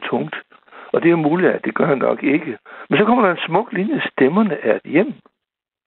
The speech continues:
Fint. Det er da fint. Bare de så lige er gået. Så kommer der en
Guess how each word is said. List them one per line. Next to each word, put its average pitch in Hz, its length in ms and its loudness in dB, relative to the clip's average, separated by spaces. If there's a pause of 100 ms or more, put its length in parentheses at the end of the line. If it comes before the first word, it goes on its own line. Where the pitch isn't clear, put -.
(100)
Fint. 190 340 2 (400)
Det 202 60 6
er 240 40 4
da 294 180 2
fint. 240 240 0 (380)
Bare 185 140 2
de 254 100 -6
så 185 160 -2
lige 226 160 2
er 135 100 0
gået. 135 180 2 (320)
Så - 80 2
kommer 269 220 2
der 196 60 4
en 165 80 -4